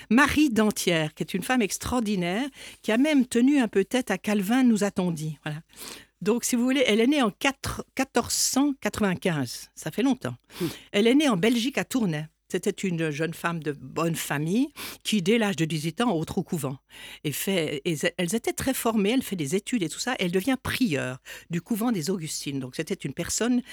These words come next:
Speaker 1: qui avait beaucoup de, de, de savoir et très intelligente. En, donc, nous sommes en quatre-vingt-quinze,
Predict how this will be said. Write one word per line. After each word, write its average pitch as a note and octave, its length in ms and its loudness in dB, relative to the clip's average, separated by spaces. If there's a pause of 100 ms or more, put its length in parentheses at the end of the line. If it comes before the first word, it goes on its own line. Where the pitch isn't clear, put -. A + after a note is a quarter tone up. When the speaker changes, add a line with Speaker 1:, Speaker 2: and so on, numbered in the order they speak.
(140)
Speaker 1:
qui - 80 -2
avait F#3 120 0
beaucoup G#3+ 280 -2
de, C#3 480 -2
de, - 120 -12
de - 180 -8
savoir E3+ 460 -4
et F3 60 -6
très G#3 240 -4
intelligente. C#3+ 400 -6 (540)
En, G3+ 160 2 (500)
donc, G3 240 0
nous A#3+ 80 4
sommes E3+ 160 -4
en - 20 -8
quatre-vingt-quinze, A#3 1080 0